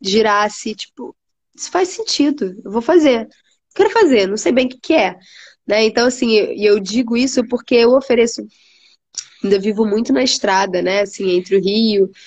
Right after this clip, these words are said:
e São Paulo, que eu moro em Ubatuba, é,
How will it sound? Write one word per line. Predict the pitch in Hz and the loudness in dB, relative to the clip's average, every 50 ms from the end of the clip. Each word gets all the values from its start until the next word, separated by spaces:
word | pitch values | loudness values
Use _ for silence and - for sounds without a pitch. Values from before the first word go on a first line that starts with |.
| - - - - - - - - - | -20 -20 -20 -20 -20 -20 -14 -4 0
e | 190 185 | 0 0
São | 185 - 190 180 180 | 0 2 0 0 0
Paulo, | 180 185 185 196 214 214 202 185 180 | 2 2 2 2 4 4 4 4 2
que | 180 180 | 0 -2
eu | 185 185 | -4 -4
moro | 180 185 190 190 | -2 0 0 0
em | 190 185 | 0 0
Ubatuba, | 180 185 185 185 - 214 214 226 240 233 226 - 185 180 - _ _ - - - - - _ _ - | -2 -4 -6 -6 -2 -2 0 0 0 0 0 0 -2 -2 -4 _ _ -20 -20 -20 -20 -20 _ _ -4
é, | - 196 196 190 190 185 180 175 - - - | 0 2 4 4 4 4 2 2 0 -2 -6